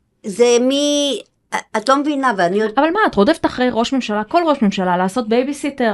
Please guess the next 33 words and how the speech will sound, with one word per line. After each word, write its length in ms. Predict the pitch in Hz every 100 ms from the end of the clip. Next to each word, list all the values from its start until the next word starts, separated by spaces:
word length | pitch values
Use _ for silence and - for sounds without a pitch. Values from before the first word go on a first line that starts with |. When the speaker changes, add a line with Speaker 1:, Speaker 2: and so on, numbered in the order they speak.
| 202
Speaker 2:
"אדוני, 340 | 214 220 254
אנחנו 220 | 247 254
סיימנו, 340 | 226 233 233 233
אתה 120 | 226
לא 80 | 220
מצטלם 400 | 220 - 226 220
עם 100 | 220
עוד 140 | 220
מישהו, 260 | 220 220 220
יש 180 | 208 220
לנו 240 | 208 214
עוד 100 | 214
משהו"? 240 | 214 262 214
Speaker 1:
זה 40 |
לא 120 | 277 453
בייביסיטר, 580 | 466 403 415 415 370 196
את, 240 | 196 -
את 120 | 190
צמודה 440 | - 196 185 226 269 320
אליו 240 | 349 339 233
בביקורים 680 | 208 185 196 220 196 208 202
האלה, 480 | 185 170 160 170 180 -
כמעט 300 | 185 208 294
עשרים 280 | 285 302 294
וארבע 280 | 294 285
שעות. 640 | 294 285 285 294 190 - - _ _ _ _ _ _ - -
את 100 | -
Speaker 2:
זה 100 | 294
Speaker 1:
מנהלת 500 | 285 262 196 180 190
את, 160 | 214 -
את 80 | 190 185
ראש 240 | 160 170
הממשלה. 540 | 170 165 160 170 202